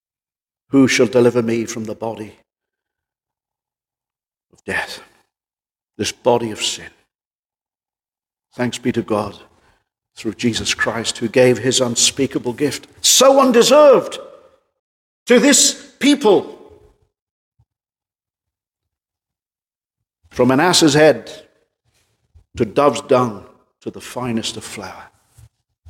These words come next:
In twenty-four hours. My friend, God could have done it in a millisecond. It's like he created the world.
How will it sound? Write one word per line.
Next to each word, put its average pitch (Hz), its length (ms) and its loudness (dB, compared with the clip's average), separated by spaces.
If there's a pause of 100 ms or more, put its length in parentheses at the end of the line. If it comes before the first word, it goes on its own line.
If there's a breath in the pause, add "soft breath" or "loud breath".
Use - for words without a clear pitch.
(2500)
In 98 100 -16
twenty-four 117 520 -4
hours. - 360 -18 (2250)
My 107 80 -8
friend, 127 260 0
God 135 240 2
could 123 140 -6
have 107 120 -2
done 131 180 -2
it 123 120 -2
in 107 240 -12 (640)
a 110 40 -16
millisecond. 113 580 -8 (2500)
It's - 100 -12
like 127 160 0
he 127 80 0
created 123 500 2
the 117 80 -4
world. 117 440 -6